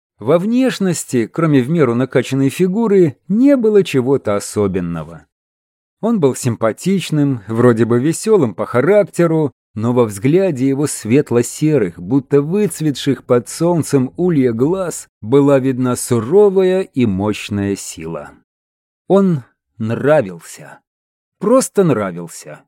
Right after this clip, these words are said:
не больше. Возникла, правда, мысль, а не остаться ли здесь? Но быстро была забыта. Сапфир задумалась о тех мужчинах, что попадались ей на пути в этом мире. Сначала Мусаси,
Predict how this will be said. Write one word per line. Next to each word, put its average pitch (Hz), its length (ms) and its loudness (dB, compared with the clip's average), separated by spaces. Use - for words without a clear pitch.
не 208 160 0
больше. 90 540 -8
Возникла, 127 560 0
правда, 123 380 0
мысль, 165 480 -6
а 117 140 -2
не 120 160 2
остаться 226 640 -6
ли 220 140 -2
здесь? - 840 -8
Но 117 180 0
быстро 220 580 0
была 110 340 0
забыта. 92 580 -8
Сапфир 156 500 0
задумалась 135 600 -2
о 127 80 2
тех 156 220 0
мужчинах, 147 600 -2
что - 180 -2
попадались 131 600 0
ей 135 160 4
на 123 120 2
пути 165 460 0
в 120 80 4
этом 110 240 2
мире. 101 480 0
Сначала 139 480 0
Мусаси, 123 960 -2